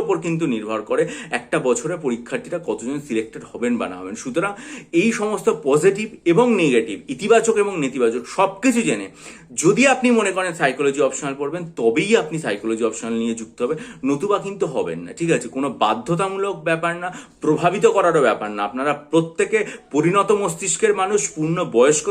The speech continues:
তথা পূর্ণ মনস্ক মানুষ। আপনারা যদি এগুলো দেখে মনে করেন পড়বেন, তবেই পড়বেন। আমি, আপনারা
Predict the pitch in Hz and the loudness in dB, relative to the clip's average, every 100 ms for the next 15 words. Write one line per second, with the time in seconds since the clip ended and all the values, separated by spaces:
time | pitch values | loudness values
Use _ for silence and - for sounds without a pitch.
0 | 175 175 170 151 160 170 123 151 170 - | -2 -4 -4 -4 -2 -2 0 0 -2 -4
1 | 143 92 87 - - - 120 143 175 175 | -6 -6 -10 -14 -14 -2 0 2 0 0
2 | 190 156 139 160 175 127 131 180 185 180 | -2 -2 -2 0 -2 0 -2 -4 -6 -6
3 | 175 185 180 170 165 180 185 - 117 131 | -4 -4 -6 -4 -2 -4 -8 0 2 4
4 | 196 165 120 - 156 277 - 110 127 180 | 0 -2 -4 -2 -4 -6 -6 0 2 2
5 | 185 - - 127 135 143 | -2 -10 -4 -2 0 2